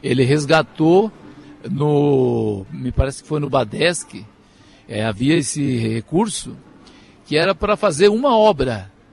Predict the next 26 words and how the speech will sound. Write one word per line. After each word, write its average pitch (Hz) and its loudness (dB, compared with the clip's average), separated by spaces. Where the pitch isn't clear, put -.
um 180 -2
milhão 233 4
e, 196 -2
um 160 -10
milhão 180 0
e - -4
cem, 190 0
um 131 0
milhão 135 0
e - -6
pouco. 123 -4
Aí 226 0
ele 180 -2
conseguiu 214 -4
fazer 175 0
com 214 -4
que 202 -6
esse 214 -2
recurso 190 -4
viesse 170 -4
pra 185 -8
compra 196 -4
da 180 -4
usina 156 -8
de 156 -8
asfalto. 190 -6